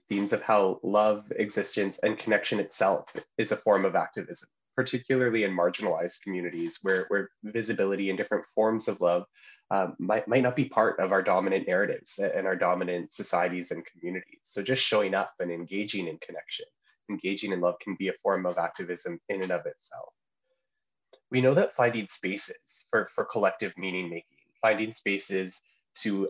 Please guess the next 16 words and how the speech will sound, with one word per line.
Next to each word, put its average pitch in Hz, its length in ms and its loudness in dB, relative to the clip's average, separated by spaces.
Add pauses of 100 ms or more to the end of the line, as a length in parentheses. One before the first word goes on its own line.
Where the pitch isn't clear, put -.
(120)
advocate 104 920 -2
and 104 100 2
engage 101 460 -2
in 92 100 -2
activism 87 640 -6
together, 90 640 -2 (500)
um, 90 440 0 (100)
and 110 140 2
creating 113 460 2
those 85 160 0
spaces - 520 -8
more 95 200 0
than 90 120 0
finding 92 520 -2
them, - 260 -8 (420)
uh, 90 420 0